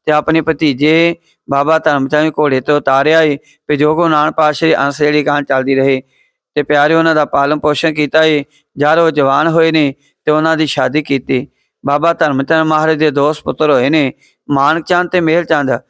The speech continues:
ਮਾਨਕ ਚੰਦ ਪਰਿਵਾਰ ਵਿੱਚੋਂ ਨੌਵੀਂ ਸੰਤਾਨ ਹੋਏ ਨੇ ਮਹਾਂਪੁਰਖ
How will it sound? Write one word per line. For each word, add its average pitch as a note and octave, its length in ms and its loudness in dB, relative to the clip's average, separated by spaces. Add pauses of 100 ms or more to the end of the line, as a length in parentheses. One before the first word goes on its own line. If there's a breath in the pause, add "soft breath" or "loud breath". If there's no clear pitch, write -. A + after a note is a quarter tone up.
(300)
ਮਾਨਕ C#3+ 340 0
ਚੰਦ E3+ 220 -2
ਪਰਿਵਾਰ C#3+ 380 0
ਵਿੱਚੋਂ D3 400 0 (380 soft breath)
ਨੌਵੀਂ D#3 320 0
ਸੰਤਾਨ D#3+ 520 0
ਹੋਏ C3+ 180 0
ਨੇ D3+ 80 0
ਮਹਾਂਪੁਰਖ D3 520 0